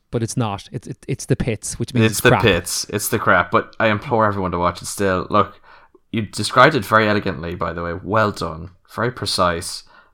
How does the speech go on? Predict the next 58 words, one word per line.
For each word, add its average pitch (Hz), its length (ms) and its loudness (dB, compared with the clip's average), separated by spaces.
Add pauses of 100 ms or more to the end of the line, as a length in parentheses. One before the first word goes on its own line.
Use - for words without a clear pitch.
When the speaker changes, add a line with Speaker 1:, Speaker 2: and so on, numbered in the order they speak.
Speaker 2:
Um, 90 320 -8
you 101 140 -6
really 120 460 4
captured - 600 0
the 98 140 -4
kind 95 260 -6
of 90 140 -10
just - 280 -6
missing 101 280 -6
each 95 140 -6
other's 90 220 -6
gazes 87 380 -8
moment 82 220 -12
very 85 180 -12
effectively, 87 480 -10
but - 200 -10
that's 98 240 -4
not 87 180 -4
the 98 80 -10
focal 92 340 -4
<laughs> - 0 -
point 180 520 4
of 127 140 2
that 131 220 -4
clip. 117 320 -2 (460)
Speaker 1:
Yeah, 175 100 0
Speaker 2:
But 190 100 4
Speaker 1:
but 147 80 2
that's 151 180 2
definitely 135 300 2
not 113 120 -2
the 120 80 -4
focal 110 300 -6
point. 110 220 -8 (840)
Speaker 2:
But 143 180 4
yeah, 185 120 8
no, 151 120 8
I 139 80 12
just 170 200 -4
wanted 135 160 4
to 123 60 0
experiment. 117 600 0 (220)
That's 180 180 2
that - 280 4 (180)
silly 98 240 2
segment 90 400 -2
over. 107 340 -2 (120)
<laughs> - 120 -16
I - 80 6
think, - 520 8
I 156 120 12
think 208 300 4
this 156 260 4
segment 160 300 8
is 139 120 6
also 135 280 10
the 110 100 2
Pits, 170 400 -2